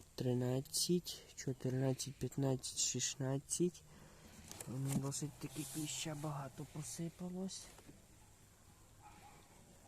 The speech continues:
Так, що у нас тут? Ось тут бачимо, друзі, багато кліща.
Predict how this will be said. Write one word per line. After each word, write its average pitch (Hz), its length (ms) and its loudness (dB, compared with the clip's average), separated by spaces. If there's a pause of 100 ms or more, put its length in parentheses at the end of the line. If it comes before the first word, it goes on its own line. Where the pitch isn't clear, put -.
(800)
Так, 131 1040 -8 (200)
що 139 100 -2
у 127 260 -2
нас - 420 -4
тут? 143 340 2 (1200)
Ось 123 120 4
тут 131 260 4
бачимо, 120 480 6
друзі, 117 380 6
багато 113 560 2
кліща. 131 640 0